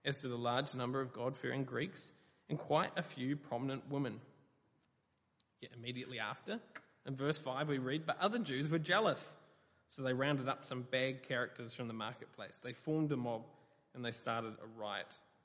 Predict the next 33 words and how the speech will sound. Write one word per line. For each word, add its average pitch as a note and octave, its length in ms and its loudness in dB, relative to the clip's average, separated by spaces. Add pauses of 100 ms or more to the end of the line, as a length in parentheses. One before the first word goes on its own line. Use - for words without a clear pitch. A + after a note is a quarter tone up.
(140)
in A#2 140 -6
the G2 80 -8
city." A#2 340 -10 (1700)
Berea D3 380 4 (480)
seems E3+ 240 0
to - 80 -2
go D#3+ 140 6
a D#3+ 40 6
bit A#3 240 4
better. D#3+ 320 0
In D#3 100 -2
verse D#3+ 260 0
eleven, E3 340 2
we F3 100 4
see F#3 140 4
now E3 180 6
the D#3+ 100 2
Berean D#3+ 520 8
Jews D#3+ 280 4
were D#3 120 4
of D3+ 100 6
more D#3+ 220 6
noble E3+ 420 6
character B2+ 600 -2 (500)
than C3 120 -2
those B2+ 260 4
in A#2+ 100 -4
Thessalonica, A#2 640 -4
for C#3 120 -10
they D3 160 4
received D#3 420 2
the C3 60 -2
message D#3+ 580 0